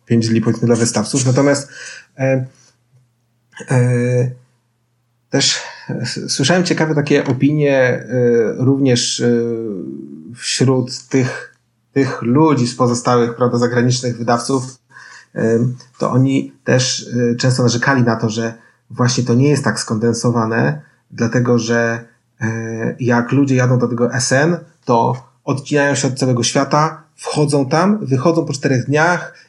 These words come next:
i naprawdę ogarnęli całą masę nowych, e,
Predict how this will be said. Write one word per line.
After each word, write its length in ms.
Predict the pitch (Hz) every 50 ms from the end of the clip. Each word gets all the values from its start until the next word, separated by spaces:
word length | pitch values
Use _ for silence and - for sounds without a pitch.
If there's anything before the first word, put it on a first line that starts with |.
| _ -
i 500 | 151 151 147 143 143 143 143 147 147 - 147
naprawdę 680 | 143 135 127 165 147 143 139 139 139 135 135 135 -
ogarnęli 460 | - 143 131 147 143 147 143 139 135
całą 300 | 131 - 156 151 147 143
masę 300 | 143 139 135 - - 147
nowych, 480 | 135 139 135 123 131 127 120 123 - -
e, 340 | 135 127 127 127 127 127 123